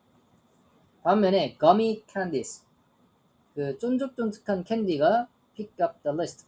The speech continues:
가장 적게 묻었다. 그쵸? 이 gummy candy 우리말로는 그 뭐라고 하지, 이게? 쫀-, 아, 쫀디기가 아니고요. 젤리 같은 거 얘기하는 거지, 젤리.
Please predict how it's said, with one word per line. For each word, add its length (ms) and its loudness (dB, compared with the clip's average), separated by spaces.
가장 380 -4
적게 380 -8
묻었다. 420 -10
그쵸? 240 -14
이 220 -4
gummy 300 6
candy 280 -2
우리말로는 680 0
그 60 -20
뭐라고 400 -10
하지, 120 -12
이게? 200 -18
쫀-, 300 -6
아, 100 -14
쫀디기가 460 -10
아니고요. 420 -20
젤리 260 2
같은 260 0
거 100 -2
얘기하는 260 -12
거지, 140 -20
젤리. 140 -20